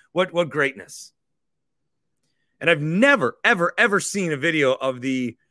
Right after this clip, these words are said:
stadium staff trying to stop N B A player from doing it.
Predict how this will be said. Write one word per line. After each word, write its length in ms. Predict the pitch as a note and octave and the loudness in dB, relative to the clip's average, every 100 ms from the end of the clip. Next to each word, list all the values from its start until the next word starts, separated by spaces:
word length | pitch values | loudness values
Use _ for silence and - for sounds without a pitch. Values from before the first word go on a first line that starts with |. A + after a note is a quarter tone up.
| _ _ _ _ _ | _ _ _ _ _
stadium 460 | - F3+ F3 D#3+ C3+ | -6 0 0 0 -4
staff 340 | - D3+ C#3 | 0 0 0
trying 360 | - D3 C3+ B2 | 0 -2 -2 -4
to 420 | C#3+ C3 A#2 A2 | -4 -4 -6 -10
stop 520 | - - D3 C#3+ - | -10 -2 0 0 -2
N 160 | D3 D3+ | -6 -4
B 140 | C3+ C3 | -2 -2
A 80 | |
player 320 | B2 C3 B2 A2 | -4 -4 -4 -4
from 200 | G2+ G2 | -10 -12
doing 260 | A2 G2+ | -10 -12
it. 140 | D#2 | -16